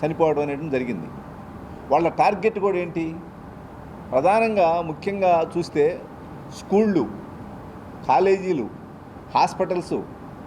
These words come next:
బస్ స్టాండ్లు, ఇట్లాంటి వాటి మీద కేంద్రీకరించి బాంబు దాడులు జరుపుతున్నటువంటి నేపథ్యం ఉంది.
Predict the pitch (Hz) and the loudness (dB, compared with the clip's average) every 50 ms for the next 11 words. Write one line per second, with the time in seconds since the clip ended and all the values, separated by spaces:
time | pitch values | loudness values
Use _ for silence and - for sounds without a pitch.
0 | - - - 135 151 - - - 196 190 190 185 180 170 131 - - - - - | -6 0 2 2 2 4 4 2 4 4 2 2 0 0 0 0 -2 -8 -14 -16
1 | - - - - - - 135 - 185 196 196 180 180 190 214 208 202 208 202 190 | -16 -16 -16 -12 -10 -8 0 2 4 4 4 4 4 4 4 2 0 -2 -2 -2
2 | - 175 175 175 175 170 175 165 170 160 156 151 - 214 180 139 110 135 151 180 | -2 -2 -2 0 0 0 0 0 -2 -4 -4 -2 0 0 0 2 4 4 2 4
3 | 180 175 156 165 156 151 151 151 147 131 127 110 - - - 143 147 151 151 - | 4 4 4 4 4 4 2 2 2 2 0 -2 -4 -4 0 0 0 0 0 0
4 | 156 151 143 143 143 131 120 120 135 143 139 156 143 - - 143 123 113 107 107 | 0 0 0 0 0 0 0 0 -2 0 2 2 0 0 -2 -2 -2 -2 -2 -4
5 | 107 - - 110 120 123 110 90 | -6 -6 -2 -2 0 0 0 -2